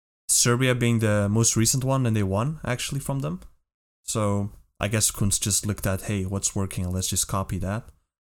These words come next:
Uh, what else did we see? We see, well, three center backs. So we see Ozan Kabak actually start.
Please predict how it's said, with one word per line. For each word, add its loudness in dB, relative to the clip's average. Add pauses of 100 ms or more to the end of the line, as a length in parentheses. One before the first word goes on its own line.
(360)
Uh, 2
what 4
else 4
did 2
we 2
see? 2
We 2
see, 2
well, 4
three 0
center 0
backs. 2
So 0
we 0
see 0
Ozan 2
Kabak 0 (200)
actually -2
start. 0